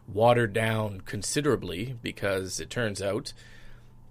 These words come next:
they can't achieve those <laughs> goals. And in short, it's not achievable.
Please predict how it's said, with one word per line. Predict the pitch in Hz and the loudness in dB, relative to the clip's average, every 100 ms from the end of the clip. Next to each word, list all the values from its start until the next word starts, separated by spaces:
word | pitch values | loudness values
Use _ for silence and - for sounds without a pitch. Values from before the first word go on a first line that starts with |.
| - | -4
they | - | 0
can't | 110 107 | 0 0
achieve | - 233 - | -2 -2 -2
those | - 104 | -2 -2
<laughs> | - - 120 - | -2 -2 -2 0
goals. | - 113 - | -2 -2 0
And | 120 120 143 | 0 2 0
in | 165 180 | 4 4
short, | 160 175 156 - | 6 10 10 10
it's | 165 - | 6 4
not | 143 160 | 6 6
achievable. | 170 - 254 147 95 | 6 0 2 2 0